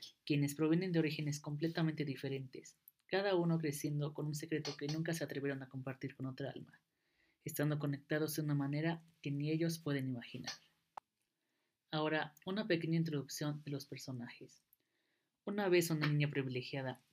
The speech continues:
Tandy Bowen vio cómo su familia fue destruida por una tormenta desastrosa que arruinó su vida.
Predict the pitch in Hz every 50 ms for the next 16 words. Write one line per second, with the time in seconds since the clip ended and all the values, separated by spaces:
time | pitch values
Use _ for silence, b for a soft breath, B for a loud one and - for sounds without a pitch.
0 | _ - 170 180 175 165 160 156 151 147 139 139 143 147 151 147 147 147 151 -
1 | 165 160 151 - 151 135 - 135 131 135 135 139 135 - - - 151 147 147 147
2 | 147 - - 139 135 135 135 131 - 139 139 139 131 - 143 139 135 135 135 135
3 | 131 127 127 - 127 - - - 131 123 - - 120 117 b b b b b b
4 | _ - - 139 131 139 135 135 139 135 - - 127 120 110 - -